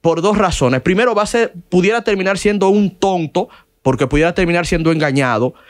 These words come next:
Segundo, pudiera terminar siendo parte de un esquema que es ilegal y criminal, porque puede ser penado por la justicia.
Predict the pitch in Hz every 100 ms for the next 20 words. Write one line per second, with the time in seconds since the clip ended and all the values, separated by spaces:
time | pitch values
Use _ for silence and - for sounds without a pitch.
0 | - - - - 190 196 285 233 175 190
1 | 220 220 202 190 202 175 208 208 185 156
2 | 190 196 156 147 165 165 - 170 156 139
3 | _ - 156 175 - 185 160 139 156 151
4 | 147 185 - 170 175 160 143 135 147 -
5 | - 120 120 - 156 151 151 143 139 151
6 | 139 139 139 143 - 117 120 113